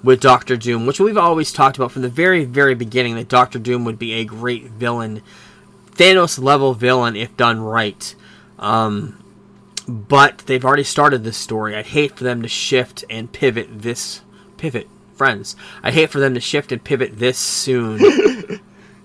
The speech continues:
Speaker 1: And with Quantumania, even though it failed, and Kang has been really good in this Loki, uh, uh, season two. He's great. He's great. Jonathan
Speaker 2: Yeah,
Speaker 1: Majors
Speaker 2: Jonathan
Speaker 1: is a
Speaker 2: Majors
Speaker 1: great
Speaker 2: is
Speaker 1: actor.
Speaker 2: awesome. He's great.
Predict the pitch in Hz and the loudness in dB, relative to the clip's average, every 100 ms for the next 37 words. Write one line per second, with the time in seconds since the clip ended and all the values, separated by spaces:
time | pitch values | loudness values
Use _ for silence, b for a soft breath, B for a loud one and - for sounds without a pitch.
0 | - - 123 135 127 123 117 117 - - | -20 -4 2 6 6 2 -2 -8 -14 -16
1 | _ _ _ _ _ _ _ _ _ - | _ _ _ _ _ _ _ _ _ -20
2 | _ 139 135 151 143 143 139 135 135 147 | _ 4 6 4 2 2 0 2 0 0
3 | 135 - - 139 127 123 117 117 - 208 | -2 -2 2 6 6 2 -4 -10 -2 -2
4 | 240 147 117 139 123 131 120 104 123 113 | 0 -4 0 0 2 2 2 2 0 0
5 | 107 - 110 110 107 104 104 110 117 - | -8 -6 -6 -6 -6 -8 -8 -8 -10 -8
6 | 117 110 107 113 147 147 127 139 - - | -8 -8 -10 -6 -6 -2 0 0 -2 -10
7 | 131 123 113 120 127 107 - - 104 117 | -8 -8 -10 -2 -2 -2 -12 -20 -18 -4
8 | 127 156 170 311 - 285 285 247 233 302 | 2 2 4 4 6 4 4 2 2 4
9 | 240 180 175 147 - 202 170 - - 240 | 4 4 6 8 6 2 -4 -6 -8 -4
10 | 190 165 262 208 | -2 4 6 6